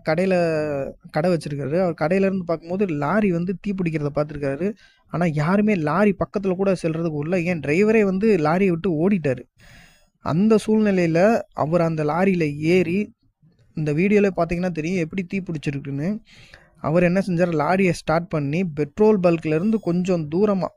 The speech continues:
பாதுகாப்பான இடத்துக்கு வந்து கொண்டு போய் இந்த பெரிய, அஹ், ஆபத்து வந்து தடுத்து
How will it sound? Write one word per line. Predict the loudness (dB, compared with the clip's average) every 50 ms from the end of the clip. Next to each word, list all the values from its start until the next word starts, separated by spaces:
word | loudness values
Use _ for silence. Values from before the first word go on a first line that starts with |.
| _ _
பாதுகாப்பான | -2 0 0 2 2 2 0 0 0 -2 -2 -2 0 0 0 0 -2 -2
இடத்துக்கு | -2 -2 -4 -4 -6 -6 -6 -4
வந்து | -4 -2 0 0 0 0
கொண்டு | 0 -2 -2 -2 -2 -2
போய் | -2 -4 -2 -2 0 0 0 0 0 0 -2 -4 -6 -10 _ _ -10
இந்த | -8 -6 -4 -4 -6
பெரிய, | -6 -6 -6 -6 -4 -2 -2 0 2 2 2 2 0 -4 _ _ _ -14
அஹ், | -10 -6 -4 -4 -4 -4
ஆபத்து | -4 -4 -2 -2 -2 -2 -2 -6 -4 -4 -4 -4 -6 -10 -20 -20 -20 _ _ _ _ -10
வந்து | -6 -2 0 0 0
தடுத்து | 0 0 0 0 0 2 2 2 2 2 0 -2 -4 -6